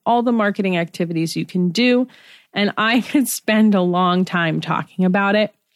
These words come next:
But I wanna focus on just a few key things today so that you can start implementing them right away.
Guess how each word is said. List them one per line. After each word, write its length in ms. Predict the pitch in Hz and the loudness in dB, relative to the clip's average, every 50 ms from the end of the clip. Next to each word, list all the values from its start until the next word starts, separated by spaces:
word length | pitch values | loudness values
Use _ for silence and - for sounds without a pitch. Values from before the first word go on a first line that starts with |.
| _ _ _ _ _ _ _ _ _ _ | _ _ _ _ _ _ _ _ _ _
But 120 | - 214 220 | -2 0 2
I 80 | 220 | 2
wanna 280 | 214 208 214 226 262 302 | 2 2 2 2 2 0
focus 440 | - - 240 233 214 240 226 226 - | 2 2 0 2 2 2 0 2 2
on 160 | 214 202 202 | 2 2 2
just 200 | 196 190 185 - | 2 0 0 -2
a 60 | 196 | -4
few 480 | 190 - - - - 269 294 320 330 294 | -4 -4 -6 -2 0 2 4 4 2 2
key 280 | - - 262 247 247 | 0 0 0 0 0
things 440 | 240 - 214 202 196 190 185 175 - | 0 0 0 2 2 2 0 0 -2
today 680 | - - 185 170 170 220 233 226 208 196 185 175 175 | -2 -4 -4 -2 0 0 2 2 2 2 2 2 0
so 200 | 180 180 - 180 | 0 -2 -2 -2
that 220 | 175 180 170 - - | 0 0 -2 -2 0
you 180 | 190 196 202 | 0 0 0
can 180 | - - 214 208 | 2 2 0 0
start 280 | 190 - 202 196 - - | 0 0 -2 -2 -2 -2
implementing 720 | - 180 180 - 196 180 175 170 165 170 165 - 175 165 | -2 -2 -2 0 0 0 0 0 0 -2 -2 -2 -2 0
them 200 | 165 165 160 160 | 0 0 0 0
right 220 | 160 156 156 151 156 | -2 -2 -2 -2 -2
away. 540 | 156 165 180 214 220 226 220 220 240 254 | -2 0 0 2 2 2 2 0 0 -2